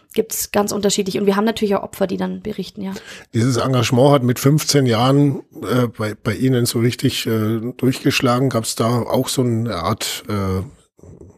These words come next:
Speaker 2: Initialzündungserlebnis?
Speaker 1: Das gab's tatsächlich und zwar aber deutlich weniger spektakulär, wie die meisten, äh, vermuten.
Speaker 2: Mhm.
Speaker 1: Äh, war ich mit meiner Mutter unterwegs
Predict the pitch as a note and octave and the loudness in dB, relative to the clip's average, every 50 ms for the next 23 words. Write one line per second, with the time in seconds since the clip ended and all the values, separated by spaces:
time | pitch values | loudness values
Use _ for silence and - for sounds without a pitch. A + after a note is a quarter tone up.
0 | _ _ _ _ _ _ - A2+ B2 B2 G#2+ - - A#2+ G2 G#2 B2 C3 - - | _ _ _ _ _ _ -4 -2 -2 0 -2 -2 -2 -2 0 0 0 0 0 0
1 | C#3+ C3+ C3+ C3+ C3+ D3+ C#3+ - - A#2 B2+ B2+ B2+ C#3 C#3 E3 - - - _ | 0 2 2 2 0 0 -2 -2 -2 -2 0 0 0 -2 -4 -4 -4 -8 -12 _
2 | - - - - - - _ - C#4+ C#4 - A#3+ A#3+ B3 - - A#3+ A3 A3+ - | -20 -20 -20 -20 -20 -4 _ 2 2 2 2 2 0 0 0 -2 -2 -2 -2 -2
3 | A3 A#3+ - - D#4+ C#4+ - C#4 A3+ G#3+ - - A3 A3+ B3 C#4+ D4+ - - - | -2 -2 -2 -4 -6 -6 -4 -4 -6 -6 -2 2 2 4 4 2 0 -6 -14 -14
4 | - - - - - _ _ - - - G#3+ A3+ A3 A3 A3 A#3 B3 - B3+ A3 | -12 -10 -10 -10 -12 _ _ -2 -2 2 4 4 4 4 2 2 2 -2 -6 -4
5 | A3 A3+ B3 C4 B3+ A#3+ A3+ A3 - A#3+ A3+ - A3 A3 - A#3 A3 G#3+ G#3 G#3+ | -4 -4 -4 -4 -2 -2 -2 -2 -2 -4 -2 -2 -4 -2 2 4 4 4 4 2
6 | G#3+ G#3+ G#3 G3+ G3+ G3+ - A3 G#3 G3+ G3+ G#3+ - G#3 G3+ G3 G3 G3 - G#3 | 0 0 2 2 0 0 0 -4 -6 -8 -8 -8 -10 -8 -6 -6 -6 -4 -2 0
7 | A3 C4 C#4+ C#4 - A#3+ C#4+ D4+ - - - A2 F#2 G2 B2 - - - G#3 G#3 | 2 2 0 0 -2 -4 -4 -4 -6 -6 -6 -4 -2 -2 -4 -4 -2 0 0 2
8 | G3 G#3+ A3 A3+ A3+ A3 A3+ A3+ A3 A3 G#3 G#3 G#3 G#3 G3+ A3 C#4 - D4+ B3+ | 4 4 4 4 2 0 0 -2 -2 -2 -2 -2 0 0 -2 -2 -2 -2 -2 -2
9 | A#3+ A#3 A#3 A3 A3+ B3 - - - - | -2 -2 -2 -2 -2 -2 -4 -8 -12 -12